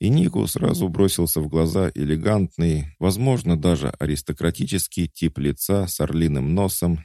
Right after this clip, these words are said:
и редкими светлыми волосами. Нижняя часть головы была грубо обмотана изолентой,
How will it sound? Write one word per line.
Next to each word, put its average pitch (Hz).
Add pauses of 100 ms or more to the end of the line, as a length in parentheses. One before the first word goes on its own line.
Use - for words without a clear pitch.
и 85
редкими 92
светлыми 67
волосами. 52 (640)
Нижняя 101
часть 90
головы 78
была 78
грубо 92
обмотана 80
изолентой, 69